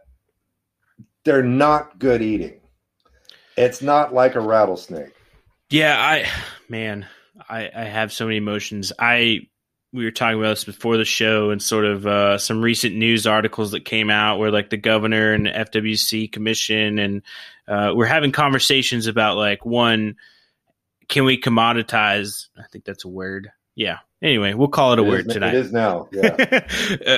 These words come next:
Speaker 2: can we, can we commercialize, uh, python meat? And my first instinct is, one, you gotta convince people to buy this, uh, which I don't know how you're gonna do that. And two,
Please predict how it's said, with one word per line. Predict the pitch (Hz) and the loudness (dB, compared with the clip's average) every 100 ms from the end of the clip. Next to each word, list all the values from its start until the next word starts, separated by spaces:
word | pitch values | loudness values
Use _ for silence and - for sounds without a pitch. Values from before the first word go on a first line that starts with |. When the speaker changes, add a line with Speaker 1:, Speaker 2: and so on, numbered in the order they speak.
| - | 0
Speaker 2:
can | - 170 | 0 4
we, | 180 165 | 4 2
can | - - | -2 -2
we | 147 | -2
commercialize, | 143 135 147 143 135 113 107 107 107 107 - | -2 2 2 2 2 2 2 2 0 -4 -6
uh, | 113 104 104 104 101 - _ _ _ _ | -4 -2 0 0 -2 -4 _ _ _ _
python | 156 180 175 120 113 | -2 0 2 2 0
meat? | 107 101 101 - - | -2 -4 -6 -12 -12
And | 113 113 113 110 - _ _ - _ _ | -8 -6 -6 -10 -16 _ _ -20 _ _
my | 117 143 190 | -2 2 2
first | 202 135 - | 2 0 0
instinct | 123 110 - 110 107 | -6 -8 -8 -6 -4
is, | 101 - | -6 0
one, | 143 127 101 98 - - _ | 2 4 0 -8 -20 -20 _
you | 127 | -2
gotta | 123 113 | 0 0
convince | 113 127 131 | -2 0 -2
people | - 127 113 107 | -2 -4 -2 -6
to | 90 | -6
buy | - 113 143 113 | 0 2 2 0
this, | 85 87 - - - - | -4 -6 -6 -6 -10 -10
uh, | - 107 101 98 | -4 -2 -2 -2
which | 104 - | -6 -4
I | 131 | -4
don't | 131 | 0
know | |
how | 131 | 2
you're | 123 113 | 2 2
gonna | 110 | 0
do | 110 113 | 0 0
that. | 117 110 92 | 2 2 0
And | 104 107 | -4 -6
two, | - 220 196 127 | 0 4 6 4